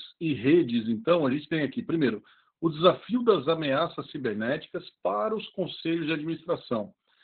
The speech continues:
Saiu esse artigo também muito interessante, é,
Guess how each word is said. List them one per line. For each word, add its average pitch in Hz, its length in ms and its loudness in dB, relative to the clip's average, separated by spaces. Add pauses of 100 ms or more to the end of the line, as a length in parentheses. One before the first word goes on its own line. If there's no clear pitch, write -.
(280)
Saiu 240 320 4
esse 147 160 -2
artigo 143 440 -6
também 131 340 -2
muito 160 480 0
interessante, 131 840 -4
é, 110 640 -2